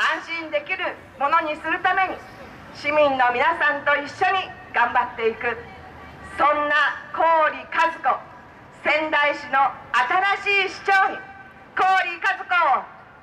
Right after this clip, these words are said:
森の都、仙台市の新しい市長に、どうか皆さんのお力をお借りして、みんなの力で、市民みんなの力で、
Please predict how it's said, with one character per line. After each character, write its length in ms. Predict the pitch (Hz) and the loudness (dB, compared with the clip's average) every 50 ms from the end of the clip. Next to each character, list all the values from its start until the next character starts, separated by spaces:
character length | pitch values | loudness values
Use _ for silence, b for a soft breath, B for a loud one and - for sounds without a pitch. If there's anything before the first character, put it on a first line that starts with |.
| - - - - | -20 -20 -20 -4
森 140 | 190 240 285 285 330 359 | 0 0 0 0 0 0
の 0 | 370 359 359 | 0 0 0
都、 80 | 359 359 370 370 370 370 370 370 359 320 - - - - - - | 0 0 2 2 2 2 2 2 2 2 0 -2 -8 -16 -4 -2
仙 80 | 349 381 392 403 | 0 2 2 2
台 220 | 392 392 392 381 - - | 2 2 2 0 0 -2
市 80 | 330 | -2
の 80 | 359 359 339 339 339 339 - 415 415 427 427 427 | 0 2 4 4 4 2 2 2 2 2 0 0
新 320 | - 440 415 415 392 453 | 0 0 2 2 2 0
し 0 | |
い 80 | - - | -2 -4
市 80 | - | 2
長 240 | 415 415 427 427 - | 2 4 4 4 0
に、 80 | - - - - - - - - - - - - - - - - - - - - - - | -2 -10 -16 -20 -20 -20 -20 -20 -20 -20 -20 -20 -20 -20 -20 -20 -20 -20 -20 -20 -20 -6
ど 80 | - 240 | 0 2
う 40 | 302 349 - | 4 4 2
か 240 | - 370 359 359 339 | 2 0 0 0 0
皆 240 | 311 302 320 330 330 | 0 0 0 0 0
さ 240 | - 320 294 285 285 | 2 0 0 0 0
ん 60 | 277 | 0
の 100 | 269 269 | 2 2
お 80 | 269 | 0
力 320 | 269 - - - - 202 196 202 302 196 185 - - - - - - - - - - - - - | 0 -4 -4 -2 0 2 4 4 4 4 2 0 -2 -10 -14 -16 -18 -18 -18 -18 -18 -18 -14 -14
を 40 | - | -10
お 20 | 196 | -2
借 220 | - 302 302 320 | 0 0 0 0
り 60 | 311 | -2
し 120 | 311 - - | -4 -2 0
て、 260 | 311 302 - - - - - - - - - - - - | 0 0 0 -2 -6 -14 -18 -18 -18 -18 -20 -18 -16 -8
み 80 | 226 285 | -4 -2
ん 40 | 339 359 349 | 0 0 2
な 160 | 359 370 381 | 2 2 2
の 240 | 359 330 320 320 320 | 4 4 2 2 0
力 320 | - - 370 370 381 381 381 | -4 -2 -2 0 2 2 2
で、 160 | 381 294 - - - - - - - - - - - - - - - - - - | 0 -2 -4 -6 -12 -18 -20 -20 -20 -20 -20 -20 -20 -20 -20 -20 -20 -20 -20 -20
市 160 | - - - 370 | -16 -6 -4 -2
民 80 | 381 392 392 392 370 359 | 0 2 4 4 2 2
み 140 | 349 370 403 | 2 0 2
ん 80 | 403 403 | 2 2
な 140 | 403 403 403 | 2 4 4
の 180 | 381 381 370 | 2 2 0
力 340 | - - - 403 415 415 403 | -2 -2 0 0 2 2 2
で、 380 | 392 370 359 320 254 - - | 4 2 2 2 0 -4 -8